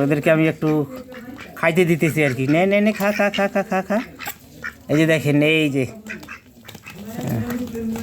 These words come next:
এই কয়েকটা হাঁস আসলো, তা ভাব-, ভাবতেছি যে বাড়িতে বসে আছে, খাইতেছি, তা এদেরকে একটু দিই। এই যে দেখেন, কত সুন্দর।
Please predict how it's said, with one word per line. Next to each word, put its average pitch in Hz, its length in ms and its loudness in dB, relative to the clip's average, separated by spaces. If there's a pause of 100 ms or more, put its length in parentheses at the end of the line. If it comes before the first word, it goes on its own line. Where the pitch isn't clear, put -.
(480)
এই 240 100 6
কয়েকটা 254 360 4
হাঁস 208 180 2
আসলো, 208 460 2
তা 196 120 4 (440)
ভাব-, 156 160 0
ভাবতেছি 175 520 -4
যে 165 100 -2
বাড়িতে 156 260 0
বসে 147 260 -2
আছে, 185 160 0 (220)
খাইতেছি, 175 380 2 (800)
তা 143 80 2
এদেরকে 156 300 4
একটু 165 160 0
দিই। 160 180 4
এই 151 100 4
যে 147 80 2
দেখেন, 127 300 0 (1400)
কত 120 180 2
সুন্দর। 127 380 4